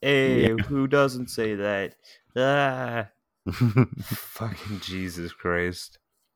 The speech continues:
Speaker 1: Um, but for real,
Speaker 2: Yeah.
Speaker 1: if you need some sweet cannabis accessories, please check out this. Um, well, anyways, fuck it. Um,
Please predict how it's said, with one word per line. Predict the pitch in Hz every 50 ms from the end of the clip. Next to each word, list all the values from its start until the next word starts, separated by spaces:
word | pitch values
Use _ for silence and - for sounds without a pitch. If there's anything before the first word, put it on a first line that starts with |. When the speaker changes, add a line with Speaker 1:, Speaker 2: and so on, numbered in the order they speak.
| - _ - _ _ _ _ _ _ -
Speaker 1:
Um, | 101 101 98 98 90 -
but | 107 98 -
for | - 104 95 95
real, | 110 135 131 101 - - - - - - - - - - - - - - - _ - _ _ _ _ _ _ _ _ - - - _ _ _ _ _ -
Speaker 2:
Yeah. | 151 -
Speaker 1:
if | - -
you | 73 90
need | 92 101 113 127 127 113 -
some | - 95 92
sweet | - - - - 117 113 98 - _ -
cannabis | - 110 110 113 117 110 101 110 110 110 - - -
accessories, | - - - 117 117 - - - 113 101 - - - 107 - - - _ _ _ _
please | - 117 95 95 - -
check | - - 101 101 - -
out | 110 110 110 - _
this. | - 120 - - - - - _ _ _ _ _ _ - - - _ _ _ -
Um, | 101 107 104 101 92 85 85 76 - - - _ _ _ _ _ _ _ _ _ _ _ -
well, | 101 110 117 117 113
anyways, | 107 98 90 80 76 78 80 82 80 - - _ - - - -
fuck | - 82 80 -
it. | 80 78 - - - - - - - _ _ -
Um, | 92 98 101 101 101 101 101 101 98 95 85